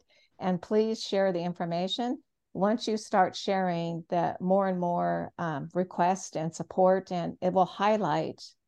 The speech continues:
really what's actually happening. And are you showcasing monthly or, or even quarterly what's ap-, actually happening in payroll and everything you do with it, with, um, some charts and,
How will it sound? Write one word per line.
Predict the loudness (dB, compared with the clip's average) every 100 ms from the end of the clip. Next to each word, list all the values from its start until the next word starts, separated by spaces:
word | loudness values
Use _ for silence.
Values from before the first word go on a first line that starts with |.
| 2
really | 4 6 4
what's | -2 -4
actually | -6 -4 -4 -2
happening. | 0 -2 -2 -6 -4 -6 -10 _ _ _
And | -2 0 0 -2 -8 _ -2
are | 2
you | 2 0
showcasing | 2 2 2 0 -2 -2 -4 -4 -6
monthly | -2 0 0 0 0 2
or, | 0 0 2
or | 2 2
even | 0 -2 -4
quarterly | 0 2 4 2 0 0 -4 _ _
what's | -2 0
ap-, | 0 0 -4 -20 _
actually | 0 0 0 2 2
happening | 2 0 0 -2 -2
in | -4
payroll | -2 -2 0 0
and | -2
everything | 0 -2 -2 -2
you | -2 -2
do | 0 2
with | 0 -2
it, | -10 -12 _ _ _
with, | 2 2 2
um, | 0 0 -4
some | -4 -4 -4
charts | 2 4 4 2 -4
and, | -6